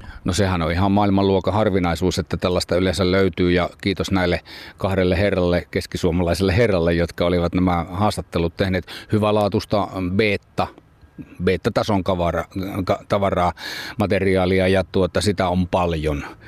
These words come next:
Ja siitä saadaan runko tähän dokumenttiin. Ja, mm, joo, kyllä tää on vähän semmoista hyssyshommaa tietenkin ollut. Ei haluttu puhua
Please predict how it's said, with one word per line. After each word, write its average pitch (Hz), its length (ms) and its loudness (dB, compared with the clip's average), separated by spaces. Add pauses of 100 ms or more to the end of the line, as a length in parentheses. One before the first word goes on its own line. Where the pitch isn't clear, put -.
(200)
Ja 85 60 -2
siitä 101 240 0
saadaan 92 400 2
runko 101 340 2
tähän 80 580 -2
dokumenttiin. 78 760 -2
Ja, 76 100 -2 (600)
mm, 139 540 -8
joo, 127 440 2
kyllä 101 200 2
tää 113 140 0
on 117 80 0
vähän 131 140 0
semmoista 127 220 2
hyssyshommaa 123 720 4
tietenkin 120 420 0
ollut. 123 480 4
Ei 101 160 2
haluttu 104 540 0 (520)
puhua 120 460 4